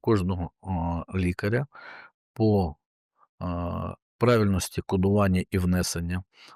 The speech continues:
даних в єсос, тобто нац-, для Національної служби здоров'я, і, м, фінансова складова, а, скільки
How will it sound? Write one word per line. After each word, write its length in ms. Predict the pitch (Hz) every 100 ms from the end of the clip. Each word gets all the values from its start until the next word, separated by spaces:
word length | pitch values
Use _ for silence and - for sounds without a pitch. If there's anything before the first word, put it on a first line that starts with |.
| -
даних 640 | 85 90 87 98 - - _
в 180 | 85 82
єсос, 560 | 95 98 - 113 107 -
тобто 420 | - - 92 87 101
нац-, 220 | 92 -
для 220 | 87 92
Національної 500 | 90 85 87 92 85
служби 360 | 80 - 87 87
здоров'я, 400 | 90 98 87 92 - - - - -
і, 340 | 156 170 165 -
м, 640 | 104 98 98 95 95 95 87
фінансова 540 | - 110 110 - 95
складова, 540 | - - 98 113 202 240 - - - - _
а, 280 | 98 92 82
скільки 640 | - - 110 90 - -